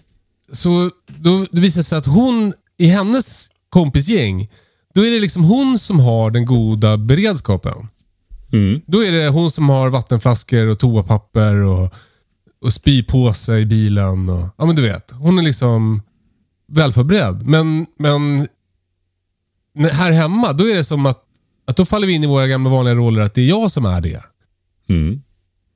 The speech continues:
Speaker 1: Och det där tycker jag är så jävla spännande, att man vänjer sig också
Speaker 2: Ja, och
Speaker 1: vid...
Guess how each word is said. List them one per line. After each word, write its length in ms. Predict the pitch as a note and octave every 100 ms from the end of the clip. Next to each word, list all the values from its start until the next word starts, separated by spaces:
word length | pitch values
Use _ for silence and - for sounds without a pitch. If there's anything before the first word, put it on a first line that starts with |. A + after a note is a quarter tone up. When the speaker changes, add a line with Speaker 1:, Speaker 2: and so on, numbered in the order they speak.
| _
Speaker 1:
Och 80 | E3+
det 80 | A3+
där 100 | A#3
tycker 120 | E3+
jag 40 |
är 40 | C3
så 80 | C3
jävla 480 | A#2 A2+ A2+ A2+ G#2
spännande, 1300 | - - - - _ _ - D3+ C#3+ G3 E3+ A2 G2+
att 160 | G#2+ _ _ _ _ _ _ _ _ _ _ _ -
man 120 | D#3
vänjer 360 | F#3 A#3 A#3+ G#3
sig 160 | F#3
också 160 | C#3 A#2+
Speaker 2:
Ja, 120 | D#3+
och 60 | A#2+
Speaker 1:
vid... 340 | A#2 A2 A2+